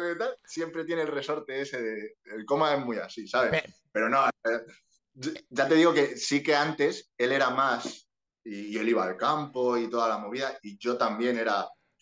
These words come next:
Speaker 1: era más de seguir y de ver los partidos y de todo esto. Eh, pero es que a mí el fútbol actual, lo que es la historia de esto, pues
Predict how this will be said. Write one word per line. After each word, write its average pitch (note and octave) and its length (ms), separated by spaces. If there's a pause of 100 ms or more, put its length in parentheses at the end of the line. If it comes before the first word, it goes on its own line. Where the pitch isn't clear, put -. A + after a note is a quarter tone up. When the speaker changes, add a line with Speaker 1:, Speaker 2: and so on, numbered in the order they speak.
(360)
Speaker 1:
era G#2+ 160
más A2 300
de A2 100
seguir G#2 460
y F#2+ 140
de F#2 100
ver G#2+ 160
los A2+ 180
partidos A#2 1000
y G#2+ 40
de F#2+ 100
todo F#2+ 220
esto. A2+ 320 (520)
Eh, F#2+ 480
pero G2 600
es G#2 140
que A#2+ 120
a A2+ 120
mí A2+ 600
el F#2+ 180
fútbol G#2+ 380
actual, F#2+ 800
lo F2 200
que F#2 140
es G2 140
la F#2+ 420
historia F#2 600
de F2 440
esto, F2+ 260
pues - 320